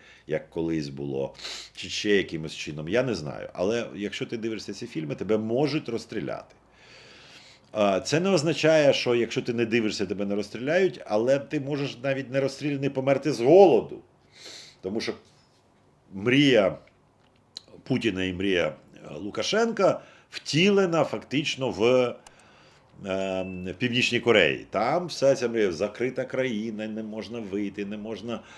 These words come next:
подивитися, туди не дивись, сюди не. І, і будь голодним, будь не, не, не треба тобі їсти. І це, ну, якби звичайна дорога, яка починається завжди дуже добре. Тут ми можемо навести приклад Ірану.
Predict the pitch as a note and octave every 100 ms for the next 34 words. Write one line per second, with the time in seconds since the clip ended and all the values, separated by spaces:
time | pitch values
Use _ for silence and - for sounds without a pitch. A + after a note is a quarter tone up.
0 | - - G2+ G2+ A2 G#2+ A2 G2+ - F#2+
1 | A2+ G#2 A#2 A#2+ A2 A#2 F2+ G2+ - G#2+
2 | G2+ A#2 G2+ - - _ D#3+ G3 G3 D#3
3 | F3+ E3+ C#3 C#3 G#2+ D2+ C#2 C#2+ C#2+ D#3
4 | D#3+ C#3+ C#3+ C#3 D3 C#3+ C3 C3 A#2+ G2
5 | F2+ E2+ D2 C2 G#1 - - - A#2+ -
6 | A3+ A#3 F3+ F#3+ F#3 F3+ C#3+ C3 C3+ C#3
7 | D#3+ F#3 D#3+ D#3 C3 C3+ D3+ B2 C3 C3
8 | C#3+ C#3 - F3 C#3 D3 B2+ D#3 C#3+ C3+
9 | C3+ A2 E2+ F2 - A2+ B2+ A#2+ B2 B2
10 | B2 G#2 A2+ A#2+ G#2+ A#2+ - B2+ A2+ G2
11 | E2